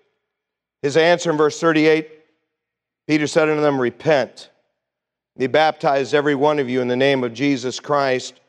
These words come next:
for or because of the remission of sins.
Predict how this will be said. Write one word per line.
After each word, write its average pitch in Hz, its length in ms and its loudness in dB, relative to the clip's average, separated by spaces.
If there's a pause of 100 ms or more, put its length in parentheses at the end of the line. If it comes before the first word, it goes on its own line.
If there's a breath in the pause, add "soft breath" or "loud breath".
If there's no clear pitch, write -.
(320)
for 143 500 2
or 127 260 2
because 139 720 -2
of 135 100 -6
the 135 80 0
remission 139 480 0
of 123 120 -8
sins. 135 680 -6